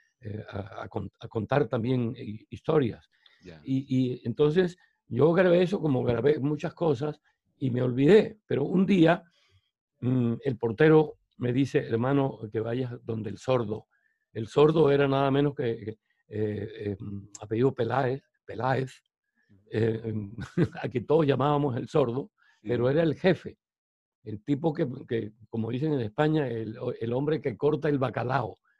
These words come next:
Speaker 1: Ahí no había caso. Y
Speaker 2: <laughs>
Speaker 1: voy subiendo esa escalera, las piernas me hacían así, dice, "Me va a bo-, me va a botar, ¿qué, qué, cuál,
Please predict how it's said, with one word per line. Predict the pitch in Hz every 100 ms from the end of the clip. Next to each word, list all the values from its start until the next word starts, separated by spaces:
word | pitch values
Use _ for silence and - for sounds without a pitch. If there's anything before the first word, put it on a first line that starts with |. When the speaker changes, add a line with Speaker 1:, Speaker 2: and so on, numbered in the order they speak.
| -
Speaker 1:
Ahí | 113
no | 123
había | 131 135
caso. | 110 120 - - _ _ _ _ _ _ _ 120
Y | - 127
Speaker 2:
<laughs> |
Speaker 1:
voy | 117 151 160 156
subiendo | 135 123 131 143 139
esa | 143 139
escalera, | - 120 123 135 139 -
las | - -
piernas | - 131 135
me | 123 110
hacían | - 120
así, | 120 135 135 _ _ _ _ _
dice, | 107 135 -
"Me | 117
va | 120 135
a |
bo-, | 135 131 -
me | 123 113
va | 131
a |
botar, | 143 143 156 156 147 - _ _ _
¿qué, | 139 139
qué, | - -
cuál, | - 135